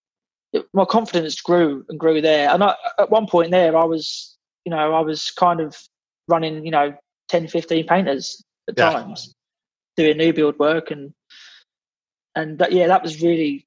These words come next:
Speaker 1: that was really where I kind of come to the realization that I was gonna start a business. I
Speaker 2: Yeah.
Speaker 1: wasn't gonna work in that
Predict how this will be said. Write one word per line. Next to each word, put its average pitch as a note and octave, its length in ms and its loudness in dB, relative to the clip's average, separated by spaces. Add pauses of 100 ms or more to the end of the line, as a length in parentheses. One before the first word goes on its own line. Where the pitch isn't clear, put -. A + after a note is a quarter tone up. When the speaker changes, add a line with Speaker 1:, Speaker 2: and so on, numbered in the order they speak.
(100)
Speaker 1:
that F#3 140 4
was D#3+ 140 -4
really E3 260 2
where D#3+ 320 2
I D3 200 2 (160)
kind D#3+ 240 0
of C#3 100 -14
come D#3+ 200 -2
to D3+ 280 -2 (840)
the D#3 80 -2
realization D#3 640 2
that - 240 -2 (460)
I C#3 60 0
was D3 240 2
gonna C3+ 140 -2
start C#3 260 2
a B2+ 40 -8
business. - 500 -8 (520)
I B2 40 -2
Speaker 2:
Yeah. A#2 80 2
Speaker 1:
wasn't D#3 220 0
gonna D3 280 -2 (140)
work D3+ 240 0
in D3 80 -2
that C#3+ 160 -2